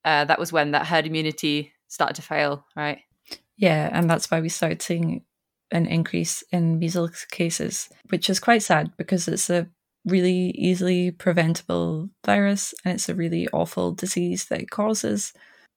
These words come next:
Speaker 2: I guess it goes back to some of the stuff we were talking about last week with misinformation and why it's really important from a public health point of view that people understand all that.
Speaker 1: Yeah, I'm really hoping the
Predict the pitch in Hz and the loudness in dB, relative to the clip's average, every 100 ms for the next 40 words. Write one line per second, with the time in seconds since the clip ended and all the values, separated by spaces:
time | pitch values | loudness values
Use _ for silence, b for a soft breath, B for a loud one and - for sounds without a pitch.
0 | - 175 185 - 180 - 180 170 185 - | -6 0 2 2 0 4 2 2 -2 -2
1 | 170 185 - 180 - 180 185 175 180 170 | -2 -2 -2 -2 -2 -2 -2 -4 -2 -2
2 | 175 - - - 190 208 - 220 202 - | -2 -2 -8 -2 2 2 2 -2 -2 -4
3 | 180 175 190 175 180 170 170 170 185 - | -6 0 0 0 -2 -2 -2 0 -2 -2
4 | 185 180 185 - b b b b _ 170 | -2 -2 -4 -6 b b b b _ -2
5 | 165 160 - _ 170 - 175 175 170 175 | 0 -2 -6 _ 0 0 2 2 2 0
6 | 175 170 175 180 - 165 170 - 170 - | -2 0 0 -2 -2 -2 -2 -4 -2 -2
7 | - 240 269 185 170 170 170 170 165 170 | 2 0 2 0 0 0 0 2 2 0
8 | - - 185 170 170 - 170 170 - 170 | -4 -4 -6 -2 -2 0 -2 -4 -4 -2
9 | 165 170 - 160 156 160 185 _ _ _ | -2 -4 -4 -2 -2 -2 -4 _ _ _
10 | _ _ _ _ _ 202 190 185 185 190 | _ _ _ _ _ 2 4 4 2 2
11 | 208 196 170 175 175 180 175 170 170 165 | 2 2 2 -2 -2 -2 -2 -2 -2 -2
12 | 160 | -6